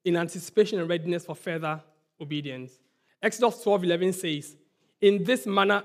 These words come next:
you shall eat it, with your belt fastened, your sandals on your feet, and your staff in your hand, and you shall eat it in haste. It is the Lord's Passover." They were to eat the Passover meal dressed up as though they were ready to go at any time.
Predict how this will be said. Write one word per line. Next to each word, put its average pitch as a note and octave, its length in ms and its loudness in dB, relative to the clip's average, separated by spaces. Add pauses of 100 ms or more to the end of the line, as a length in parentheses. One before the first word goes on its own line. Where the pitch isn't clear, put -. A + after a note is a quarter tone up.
(120)
you F3+ 320 0
shall E3 340 -4
eat G#3 220 -6
it, D3+ 220 -8 (480)
with F3+ 180 4
your F#3+ 140 6
belt A#3+ 320 6
fastened, F3 580 -8
your F3 160 -4
sandals A#3+ 540 2
on F#3 120 -6
your E3+ 120 -2
feet, G3+ 400 -10
and F3 120 -6
your E3 120 -4
staff G3 380 -4
in E3 100 -10
your D3 100 -10
hand, C#3 340 -10 (460)
and F3 100 -2
you F3+ 60 0
shall F3 300 -4
eat C4 180 -2
it A#3+ 140 -8
in E3 160 -8
haste. - 400 -4 (160)
It - 260 -4
is A3+ 180 -2
the F3+ 140 -6
Lord's F3+ 300 -4
Passover." D3 580 -8 (540)
They G#3 100 8
were G#3 140 6
to - 220 -6
eat C4+ 80 2
the G3+ 100 4
Passover G3+ 440 0
meal F#3+ 280 4
dressed F#3 600 2
up G#3+ 220 4
as E3+ 180 -2
though G3 260 6
they F3+ 120 0
were E3+ 140 2
ready F#3 220 0
to F#3 120 -14
go E3+ 240 2
at E3 180 -4
any F3 160 -4
time. C#3 440 -10